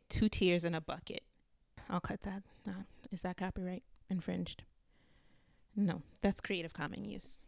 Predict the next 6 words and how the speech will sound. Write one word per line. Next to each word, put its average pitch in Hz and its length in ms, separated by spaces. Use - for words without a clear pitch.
Okay. - 200
So - 220
anyway, 170 420
we're 233 120
all 240 200
holding 247 420